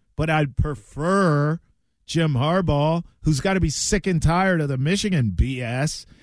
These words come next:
By the way, I think they're gonna win the Natty this year. I think they're better than Georgia. I think they're gonna win the Natty, and that'll add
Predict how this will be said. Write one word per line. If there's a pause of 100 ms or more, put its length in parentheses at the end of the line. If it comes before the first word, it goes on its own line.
(260)
By
the
way,
I
think
they're
gonna
win
the
Natty
this
year. (200)
I
think
they're
better
than
Georgia. (920)
I
think
they're
gonna
win
the
Natty, (240)
and
that'll
add